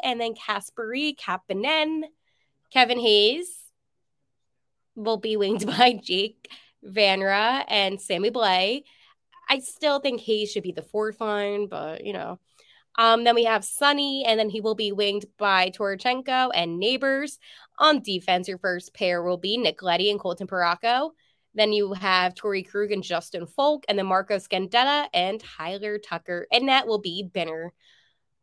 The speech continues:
Oh, gosh, this brings me so much joy.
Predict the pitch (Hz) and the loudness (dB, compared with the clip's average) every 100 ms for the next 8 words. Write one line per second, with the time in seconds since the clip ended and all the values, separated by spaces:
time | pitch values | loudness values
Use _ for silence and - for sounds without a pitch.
0 | _ 277 262 - _ - 269 254 254 285 | _ -12 -12 -14 _ -4 0 2 0 -4
1 | 269 - - - - 269 254 254 247 - | -10 -12 -20 -20 -4 -2 -2 -2 -4 0
2 | 233 220 214 - - 254 247 240 240 240 | 0 2 -2 -4 -6 2 6 6 6 6
3 | 240 | 4